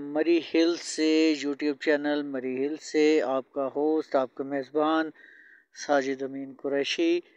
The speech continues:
आपको जो है मैं मनाजिर दिखाने में, इंशाल्लाह मरी के मुख्तलिफ मनाजिर दिखाने में, अ,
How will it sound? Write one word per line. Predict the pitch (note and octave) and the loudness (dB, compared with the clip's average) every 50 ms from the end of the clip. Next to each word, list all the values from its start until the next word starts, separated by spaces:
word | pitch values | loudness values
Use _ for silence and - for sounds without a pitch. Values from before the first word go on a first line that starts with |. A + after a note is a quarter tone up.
| _ - - - - _ _ - | _ -20 -20 -20 -20 _ _ 2
आपको | D3+ D3+ D#3 D3+ - F3 E3+ | 4 4 4 4 2 0 0
जो | D3+ D#3 D#3+ | 2 2 0
है | D3+ D#3 E3 D#3+ D#3+ D#3+ D#3 | 2 4 4 4 4 4 2
मैं | D#3 D3+ D3+ D3+ D3+ D3+ D3+ D#3 D3+ - - - - - - - _ _ _ _ _ _ _ _ _ _ _ _ _ _ _ _ _ _ _ | 2 2 2 2 4 4 4 2 0 -2 -6 -12 -16 -20 -20 -20 _ _ _ _ _ _ _ _ _ _ _ _ _ _ _ _ _ _ _
मनाजिर | D3 C#3+ C#3 C#3+ C#3 C#3 C3+ D3+ E3 D3+ | -8 -4 0 0 2 2 4 4 4 4
दिखाने | C#3 D3 C#3 - C#3+ C#3 C#3 D3 D#3+ | 2 -2 -4 -2 -4 -4 -2 -2 -2
में, | D#3+ D#3+ D#3 | -2 -2 -4
इंशाल्लाह | D3+ D3 C#3 - - D#3+ D3+ D3 D3+ D#3 D#3 D#3 D3+ C#3+ | -4 -4 -4 -2 0 2 2 2 2 2 2 2 0 -2
मरी | C#3+ C#3+ D3+ D3+ C#3+ - | -2 -2 -2 -4 -4 -2
के | D#3 D3 D3 C#3+ | 0 0 0 0
मुख्तलिफ | C#3+ C3+ A#2 - - D3+ D3+ D#3 D3 | -2 -8 -14 -14 -10 -6 -6 -4 -4
मनाजिर | D#3 D3+ D3 D3 C#3+ C#3+ C#3 C3+ D#3 D3+ C#3+ | -6 -6 -6 -4 -4 -4 0 0 0 -2 -2
दिखाने | - C#3 - - D3 C#3 C#3 D3 D#3 | -4 -10 -10 -10 -10 -8 -6 -4 -4
में, | D#3 D#3 D#3 | -4 -6 -8
अ, | F3 - - _ _ _ _ _ _ _ _ _ _ _ _ _ _ _ _ - C3 B2+ | -10 -12 -18 _ _ _ _ _ _ _ _ _ _ _ _ _ _ _ _ -16 -10 -6